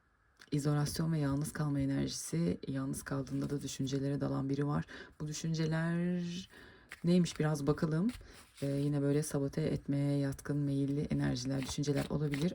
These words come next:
ama burada çözülüyor, kesinlikle çözülüyor yani.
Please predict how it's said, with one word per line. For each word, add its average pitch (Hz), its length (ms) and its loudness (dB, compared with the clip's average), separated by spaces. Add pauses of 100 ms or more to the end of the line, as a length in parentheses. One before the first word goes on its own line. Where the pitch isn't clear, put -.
ama 170 260 4
burada 143 200 2
çözülüyor, 131 520 -4
kesinlikle 127 500 -4
çözülüyor - 420 -8
yani. - 360 -6